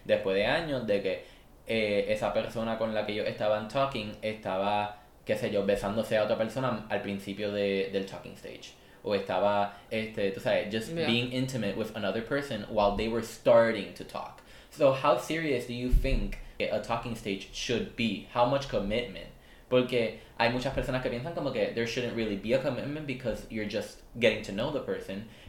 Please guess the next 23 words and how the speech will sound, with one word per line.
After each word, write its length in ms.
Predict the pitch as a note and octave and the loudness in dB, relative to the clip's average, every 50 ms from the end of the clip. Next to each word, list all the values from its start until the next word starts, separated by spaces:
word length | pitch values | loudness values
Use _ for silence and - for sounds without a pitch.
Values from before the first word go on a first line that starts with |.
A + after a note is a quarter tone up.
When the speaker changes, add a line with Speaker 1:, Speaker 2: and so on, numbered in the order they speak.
| - - - | -12 -4 4
Speaker 1:
Pero 460 | - C#3 E3 F3+ D#3+ B2+ B2 B2 B2 - | 6 6 6 6 6 6 4 4 2 0
sí 300 | - - A#2+ A2+ A2 A2+ | -2 -8 -6 -2 0 0
hay 340 | A2+ A2+ A#2 A#2 A#2 A#2 - - - - - | 0 0 0 -2 -4 -8 -12 -18 -16 -8 -4
otras 220 | A#2+ B2 B2 B2 - | -4 -2 -2 -2 -2
personas 300 | B2+ A#2+ - F3+ F#3+ F#3+ | -4 -4 -4 -4 -4 -4
que 60 | F3 C3+ | -4 -4
piensan 220 | B2+ A#2+ C3 C#3 | -4 -4 -6 -6
como 160 | C#3+ C#3 C3 | -6 -4 -4
que, 120 | A#2+ G#2 G2 | -2 -2 -2
"Mira, 400 | G2 B2+ E3 D3+ G#2 F2+ - - - - - | -2 0 0 0 0 -2 -4 -10 -14 -8 -6
if 140 | A2 A2 A2 | -4 -2 -2
I'm 140 | G#2+ A2 A2 | -4 -2 0
getting 200 | A#2 B2 C3+ B2+ | 0 0 0 -2
to 80 | - A#2+ | -4 -6
know 180 | G#2 A#2 - F3+ | -4 -2 -2 0
you, 420 | F3+ C#3+ B2 A#2 A2+ A2 G#2 - - | 0 0 0 -2 -2 -4 -4 -8 -6
it's 200 | - A2+ G#2 - | -6 -6 -6 -8
probably 360 | - - C3+ B2+ B2+ B2+ B2+ | -6 0 2 4 4 4 2
because 280 | A#2+ A#2+ - - A#2 G2+ | 0 -2 -4 -4 -2 0
I 100 | G#2+ G#2 | 0 2
want 260 | G2+ G2+ G2+ G2+ - | 2 0 -2 -4 -4
something 420 | - A2 G2 G2 G#2+ G2+ G2 F#2 F#2+ | -6 -6 -6 -6 -8 -8 -8 -6 -4
more", 420 | G#2+ A#2+ B2 A2+ G2 F#2 F#2 G2+ | -2 0 0 0 0 -2 -4 -8